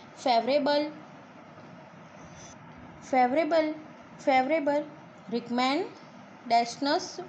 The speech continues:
of the jail officials, कि, कि कुछ दिनों में, कुछ दिनों में अधिकारियों की सिफारिशों से, कि कुछ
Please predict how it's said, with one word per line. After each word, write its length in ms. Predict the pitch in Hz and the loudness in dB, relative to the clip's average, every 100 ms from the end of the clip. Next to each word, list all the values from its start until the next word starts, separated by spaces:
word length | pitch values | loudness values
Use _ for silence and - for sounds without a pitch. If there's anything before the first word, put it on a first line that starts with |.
| - | -2
of 160 | 214 220 - | -2 -2 -2
the 160 | 226 202 | -4 -2
jail 240 | 247 311 440 - - - 190 | -2 -2 -2 -8 -8 -2 -2
officials, 600 | 214 196 - 170 170 - - - - - - | -2 -6 -4 -6 -8 -14 -20 -20 -20 -20 -8
कि, 280 | 302 330 381 - - - - - - 220 220 185 247 254 220 254 - - - | -2 0 0 -4 -18 -20 -20 -14 -12 -10 -8 -8 -8 -10 -12 -16 -18 -20 -8
कि 120 | 311 339 | -6 -4
कुछ 260 | 349 349 - | -4 -4 -4
दिनों 340 | 294 294 311 | -2 0 0
में, 280 | 294 294 381 - - - - - | 0 -2 -2 -8 -20 -20 -20 -12
कुछ 240 | 262 - 269 | -10 -8 -6
दिनों 320 | 285 285 302 | -2 0 0
में 260 | 285 294 302 | 0 -2 -2
अधिकारियों 720 | 220 202 247 247 226 220 220 | -4 -4 -2 2 2 0 -4
की 220 | 220 254 | -6 -8
सिफारिशों 760 | - 214 - 233 247 240 226 202 | -6 -6 0 2 2 -2 -6 -6
से, 180 | 190 | -8
कि 200 | 185 240 | -8 -8
कुछ 200 | 254 262 | -6 -8